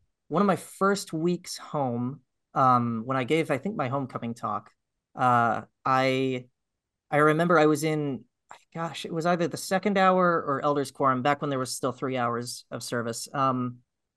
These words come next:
and I remember the elders in, in the ward, and my parents were, that, you know, that my, that were serving in my parents' ward, you know, they, they came to meet the R M. Why not, you know? Um, and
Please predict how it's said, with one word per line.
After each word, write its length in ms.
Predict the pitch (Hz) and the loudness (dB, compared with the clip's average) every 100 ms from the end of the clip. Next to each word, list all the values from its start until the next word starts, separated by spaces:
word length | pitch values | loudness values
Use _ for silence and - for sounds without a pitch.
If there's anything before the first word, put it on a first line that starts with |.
| _ _ - | _ _ -8
and 220 | 143 139 | -4 -2
I 80 | 139 | 0
remember 640 | 139 147 180 175 151 - _ _ - | -2 -2 0 2 2 -2 _ _ 2
the 100 | 143 | 6
elders 280 | 214 190 | 8 6
in, 220 | 151 147 - | 4 0 -4
in 120 | 147 | -4
the 80 | 131 | -4
ward, 220 | 123 127 | 0 0
and 60 | 131 | 0
my 100 | 131 | -2
parents 360 | - 240 202 | 0 0 -2
were, 180 | 127 113 - - | -6 -10 -12 -8
that, 200 | 151 - - | -6 -6 -6
you 100 | 139 | -2
know, 160 | 120 | -2
that 160 | 127 120 | -2 -4
my, 200 | 139 120 - | -4 -4 -2
that 120 | 147 | -2
were 80 | 151 | 0
serving 280 | - 170 160 | 0 0 0
in 60 | |
my 80 | 139 | -2
parents' 280 | 131 127 - | -2 -6 -2
ward, 280 | 220 190 160 - _ - | 2 2 0 -8 _ -4
you 60 | |
know, 80 | 339 | 0
they, 120 | 277 - - | 0 0 -4
they 80 | |
came 260 | 196 156 190 | -2 0 2
to 60 | 196 | 2
meet 220 | 170 233 | 2 2
the 120 | 226 | 4
R 200 | 240 247 | 6 6
M. 340 | 285 262 110 107 | 4 0 -4 0
Why 220 | 139 180 | 2 4
not, 300 | 269 196 107 | 4 2 0
you 80 | 123 | -4
know? 260 | 170 214 - _ - | -2 -2 -4 _ 2
Um, 560 | 156 156 151 139 139 - - _ | 6 6 4 0 -4 -12 -20 _
and 360 | 160 165 156 | 2 2 0